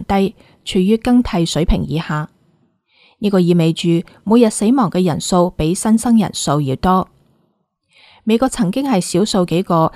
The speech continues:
生育率高嘅發達國家之一，大約十二年前，平均每個美國女性生育二點一個孩子，但呢個數字一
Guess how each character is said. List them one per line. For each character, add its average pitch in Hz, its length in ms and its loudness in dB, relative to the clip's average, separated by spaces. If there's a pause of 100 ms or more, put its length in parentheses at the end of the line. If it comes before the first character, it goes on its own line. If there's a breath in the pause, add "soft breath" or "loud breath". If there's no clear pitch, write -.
(140)
生 262 280 2
育 233 140 4
率 156 140 2 (100)
高 233 180 2
嘅 165 140 0
發 160 180 -2
達 139 140 -6
國 156 260 -4
家 175 180 -4
之 202 200 -4
一， 202 60 2 (880)
大 202 160 0
約 202 200 4
十 - 160 -4
二 - 60 -4
年 170 340 2
前， 151 260 -2 (220 soft breath)
平 196 200 2
均 269 320 0
每 170 140 2
個 185 240 2
美 170 160 -2
國 185 140 -2
女 170 200 -2
性 190 240 -2
生 247 300 2
育 220 80 4
二 170 240 -4
點 165 180 -2
一 247 120 0
個 - 140 -4
孩 - 280 -10
子， 160 260 -4 (920)
但 190 200 2
呢 220 100 4
個 202 100 2
數 180 220 0
字 180 160 0
一 175 120 2